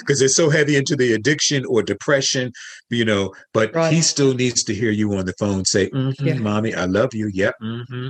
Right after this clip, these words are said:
Speaker 1: I love you." And guess what?
Speaker 2: Mm-hmm.
Speaker 1: I might be on the other end because we both need to be saying the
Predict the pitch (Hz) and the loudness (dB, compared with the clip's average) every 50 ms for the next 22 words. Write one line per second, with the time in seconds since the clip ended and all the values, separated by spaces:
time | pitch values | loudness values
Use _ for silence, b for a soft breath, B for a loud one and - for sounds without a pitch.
0 | - - - 82 85 92 107 113 101 104 104 B B B B B B - 120 113 | -10 -10 -10 -6 -2 0 0 0 0 -2 -4 B B B B B B -6 -4 0
1 | 110 113 131 165 165 - 143 131 90 - - - - _ 95 117 135 127 135 143 | 2 2 2 2 2 2 2 0 0 -2 -6 -12 -6 _ 0 0 2 4 2 2
2 | 139 139 143 139 131 123 123 123 - 131 123 110 123 123 131 123 120 113 107 101 | 4 4 4 4 4 2 2 0 0 0 0 0 0 -2 0 -2 -2 -2 -2 -2
3 | 104 - - 98 92 104 113 104 110 113 110 107 - 117 113 107 107 101 107 101 | -2 -2 -2 -2 0 -2 -2 0 2 0 0 0 -2 -4 -4 -4 -4 -4 -4 -4
4 | - 120 113 107 107 101 | -2 -2 -4 -4 -4 -4